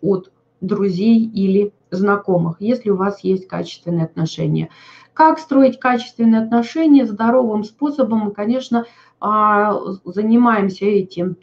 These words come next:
долго и скрупулезно на программе «Гармоничная личность». Там большой блок «Здоровые взаимоотношения».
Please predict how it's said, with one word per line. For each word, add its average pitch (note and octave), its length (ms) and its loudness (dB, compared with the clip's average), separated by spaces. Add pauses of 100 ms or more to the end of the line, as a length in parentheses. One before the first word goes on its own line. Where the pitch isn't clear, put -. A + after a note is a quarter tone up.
долго F#3+ 460 -2
и F#3+ 40 2
скрупулезно F#3 880 -2
на E3+ 120 -2
программе F3+ 520 -2
«Гармоничная F3 760 -4
личность». A#3+ 520 -2
Там G3 120 -2
большой G3 440 -2
блок A#3 360 0
«Здоровые A3+ 540 0
взаимоотношения». F#3+ 960 -4